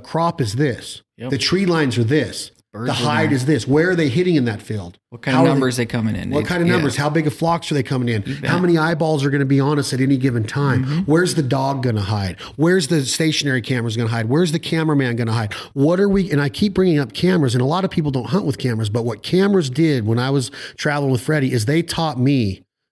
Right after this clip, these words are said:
Speaker 1: to be a better hunter and to be more patient and to hide better. So how important, Brandon, is that visualization process? And what can we tell people? And this is,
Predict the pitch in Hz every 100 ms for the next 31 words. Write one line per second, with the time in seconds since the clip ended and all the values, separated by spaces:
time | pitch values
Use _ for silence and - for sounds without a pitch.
0 | _ 151 123 135 123 127 117 107 147 131
1 | 110 110 117 113 101 147 160 - 120 120
2 | 117 104 175 160 101 90 85 - - -
3 | 170 139 - - 117 185 214 196 175 165
4 | 135 120 120 117 117 165 135 165 139 143
5 | 139 143 135 117 135 127 123 - 135 135
6 | 123 117 120 147 202 214 190 156 - 160
7 | 151 127 110 110 117 147 170 147